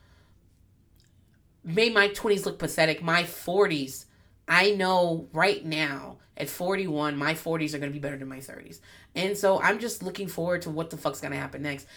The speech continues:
And as much as a planner as I am, well, I'll still make plans. It's just who I am. It helps with the anxiety. But I know that my plans are just that, plans, not set in stone, and that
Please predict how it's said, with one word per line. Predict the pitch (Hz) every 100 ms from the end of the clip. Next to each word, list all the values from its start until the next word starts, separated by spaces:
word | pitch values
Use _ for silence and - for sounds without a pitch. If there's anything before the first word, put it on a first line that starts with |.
| - -
And | 170 180 170 170 170 _ _ _ _ _ _ -
as | 190 208
much | 233
as | 240 202
a |
planner | - 233 214 202
as | 196 180
I | 170 170
am, | 165 226 240 175 170
well, | 202 226 - - _ _ _ _ _ _ - - _ _ _ _ _ - _ _ -
I'll | 143
still | - 139
make | 135 135
plans. | 139 135 139
It's | 135
just | 143
who | 135
I | 131
am. | 139 127
It | 131 - - -
helps | 151 139
with | 143
the | 139
anxiety. | 131 135 - - - - - -
But | 185
I | 214 214
know | 208 214
that | 190
my | 175
plans | 170 175 165 165 160 -
are | 151 151 143
just | 147 170 -
that, | 143 -
plans, | 160 151 139 147 - - - _ 143
not | 160 165
set | 185 175
in |
stone, | 165 - 139 139 165 - - _ -
and | 165 165 151
that | 160 160 160 165